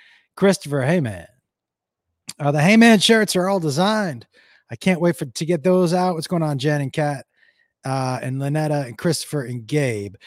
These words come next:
And so today, um, here's what the plan was for today. The plan was for today was to have Ian Edwards on. Um, Ian is, what's going on, Tyler? Ian is, hey, Krista. Um, we had to push it until Friday.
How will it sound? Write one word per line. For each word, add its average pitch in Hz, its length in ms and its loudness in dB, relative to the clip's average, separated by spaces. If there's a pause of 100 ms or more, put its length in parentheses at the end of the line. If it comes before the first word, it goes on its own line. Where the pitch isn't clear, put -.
(240)
And 143 140 -2
so 185 100 2
today, 208 600 2
um, 151 480 0 (800)
here's 233 320 2
what 226 180 0
the 214 160 2
plan 196 320 2
was 170 140 2
for 156 100 -4
today. 131 240 0
The 113 80 -6
plan 185 180 2
was 170 140 2
for - 240 -4
today 175 320 2
was 156 140 0
to 160 80 0
have 147 160 2
Ian 147 240 2
Edwards 170 340 0
on. 170 300 0 (500)
Um, 131 320 2 (100)
Ian 208 480 4
is, 165 540 4
what's 165 140 -4
going 165 160 0
on, 135 100 0
Tyler? 117 300 -6 (420)
Ian 202 340 2
is, 160 280 2
hey, 165 100 0
Krista. 107 480 -6 (280)
Um, 123 1000 -4 (800)
we 165 80 6
had 185 80 6
to 170 60 2
push 196 240 2
it 185 120 0
until 147 240 -2
Friday. 196 540 2